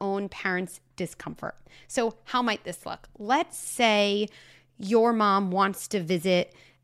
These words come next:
at seven P M, and that's typically bedtime, right? And you're thinking, "Oh, if I say no, my mom's gonna be so upset, and so maybe I'll just keep my kids up late." Oh, I'm catching myself doing that thing Doctor Becky talked about. I am taking care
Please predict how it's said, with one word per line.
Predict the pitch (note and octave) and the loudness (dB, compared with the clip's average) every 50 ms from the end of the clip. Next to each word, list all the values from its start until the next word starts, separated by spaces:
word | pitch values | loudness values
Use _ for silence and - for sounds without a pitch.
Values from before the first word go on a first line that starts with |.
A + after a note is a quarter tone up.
| _ - | _ -4
at | - F#3 F#3 F3+ F3 F3 F3 E3+ F3 - - - | -2 0 2 2 4 4 4 2 2 0 -4 -6
seven | - G#3+ E3+ F3+ E3+ | -4 -2 -2 -2 -4
P | - E3 | -6 -6
M, | - - - _ _ _ _ _ - | -10 -10 -14 _ _ _ _ _ -6
and | F#3 F#3 F#3 F#3+ | -4 -2 2 4
that's | F#3 F3+ - - - - | 2 2 2 -2 -12 -10
typically | - - F#3 - - F3+ - - F3+ F3 F3 E3+ | -6 -6 -6 -4 -6 -8 -6 -4 -4 -2 -2 -2
bedtime, | D#3+ D#3+ - - - - - - _ _ _ _ _ _ | -2 -4 -8 -10 -10 -16 -16 -18 _ _ _ _ _ _
right? | - F#3 E3 F3 A#3+ - - - - - - - - - _ _ - | -4 -2 0 0 0 0 -2 -8 -20 -20 -20 -20 -20 -20 _ _ -2
And | A3 A3 | 0 0
you're | A#3 | 0
thinking, | A#3 A#3 A#3+ - A#3+ A3+ - - - | 0 -2 -2 -2 -2 -4 -4 -4 -2
"Oh, | A#3+ A#3+ A3 G#3+ | -2 0 0 0
if | G3+ - - | -4 -4 -6
I | G#3 G3+ | -6 -6
say | - - A3 | -4 -4 -4
no, | A3 A#3 B3+ C4 B3+ B3 B3 | -2 -2 -2 -4 -4 -4 -4
my | A3+ G#3 F#3 | -4 -4 -6
mom's | F3 F3 F3 F3 F3 - | -6 -6 -6 -8 -8 -10
gonna | - - - | -10 -12 -12
be | - - | -12 -12
so | G3 - - - - - | -14 -14 -14 -12 -10 -10
upset, | - - - - - - - - - C#4+ C#4 C#4 C4+ C4+ - - - | -12 -12 -14 -16 -16 -16 -14 -8 -6 -4 -2 0 0 0 -2 -4 -8
and | - F3+ - | -12 -12 -10
so | - | -8
maybe | F3 F3 E3 - E3 | -8 -8 -8 -8 -10
I'll | F3 F3 | -10 -10
just | - - - | -12 -14 -16
keep | - - - - - | -14 -14 -14 -12 -12
my | - - - - - - - - - - - | -12 -12 -12 -14 -16 -18 -20 -20 -20 -20 -14
kids | - - G3+ - - | -8 -8 -6 -6 -6
up | F3+ - | -4 -2
late." | A#3+ B3 A#3+ - | -2 -2 -2 0
Oh, | - D#4+ D#4+ - _ _ _ _ _ _ _ - | 0 0 0 0 _ _ _ _ _ _ _ -12
I'm | B3 B3 | -10 -10
catching | - - - C#4 C4+ - C#4 C4 | -10 -8 -8 -8 -6 -4 -4 -4
myself | B3 A#3 A3 - A3 G3+ F#3+ - | -4 -4 -6 -6 -6 -8 -8 -6
doing | - A#3 A#3 A#3 | -6 -6 -4 -4
that | A#3+ A#3+ - _ | -6 -8 -8 _
thing | - D4+ D#4 C#4 A3 | -8 -6 -4 -4 -2
Doctor | A3 A3 G#3+ - A3+ | -4 -4 -6 -6 -6
Becky | A3+ B3+ A#3+ - A#3+ | -6 -6 -6 -6 -10
talked | - - A3 - - | -8 -8 -8 -6 -6
about. | G3+ G3+ G3 F#3+ - - - - - - - _ _ - | -4 -2 -2 -2 -4 -8 -20 -20 -20 -20 -20 _ _ -8
I | A3+ G#3+ | -4 -4
am | A3 A3+ A3 | -4 -4 -4
taking | - - - B3+ B3+ - - D#4+ D#4 D4 | -4 -4 -4 -4 -6 -4 -2 -2 -2 -2
care | - - - - - A#3+ B3 A#3 A3+ A3+ A#3 A#3+ B3 | -4 -8 -14 -10 -6 -4 -4 -4 -4 -4 -6 -6 -8